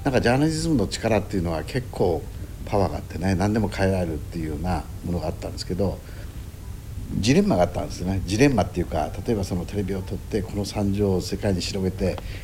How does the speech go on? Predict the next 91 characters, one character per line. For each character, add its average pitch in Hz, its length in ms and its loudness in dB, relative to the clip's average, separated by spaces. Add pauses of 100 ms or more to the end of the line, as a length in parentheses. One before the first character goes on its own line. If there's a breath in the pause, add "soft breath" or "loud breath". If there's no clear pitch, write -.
(100)
し - 80 -12
て 214 140 4
み 101 120 2
ん 101 100 2
な 104 80 2
の 92 80 2
民 101 220 8
意 92 40 2
を 90 240 -4
動 - 40 -10
か 98 100 -2
し - 100 -8
て、 92 300 2
そ - 180 -6
う - 20 -2
す - 100 -6
る - 40 -10
と 110 80 2
世 101 140 2
の 104 100 0
中 - 160 -2
変 98 140 -2
わ 90 40 -4
る 95 100 -2
み 92 100 0
た 85 100 0
い 73 60 -2
な 73 100 -6
ね、 - 120 -6 (680 loud breath)
い 107 60 0
う 104 60 2
も 110 80 2
の 104 100 2
が、 90 320 4
本 107 100 -2
当 117 120 4
に 95 80 2
こ 101 80 -2
う 95 60 2
ち - 200 -8
っ - 40 -10
ち - 60 4
ゃ 117 60 8
い 95 60 4
サ 101 140 2
イ 92 40 4
ズ 85 80 0
か 90 140 0
ら 82 40 2
大 87 100 2
き - 120 -4
な 98 80 2
サ 90 160 -2
イ 85 60 -2
ズ 78 80 -6
ま 80 100 -4
で - 100 -6
あ - 40 -8
る - 80 -6
わ - 80 -10
け - 140 -10
で、 - 340 -4 (600 loud breath)
毎 113 240 6
日 131 140 -2
い 123 40 -2
た 127 100 4
時 101 160 0
に 87 100 0
毎 95 240 4
日 98 160 -2
の 95 420 2
そ - 160 -4
の 113 320 -4 (360)
記 - 80 -8
者 214 100 0
の 170 80 2
人 - 140 -6
に 80 80 -4
一 - 160 -6
番 92 100 4
最 90 120 0
初 78 40 -4
言 87 80 2
わ 87 60 2
れ 85 60 0
た 85 100 -6
の 80 60 -6
は、 - 60 -6
「お - 0 -
前 104 180 0
ね、 - 160 0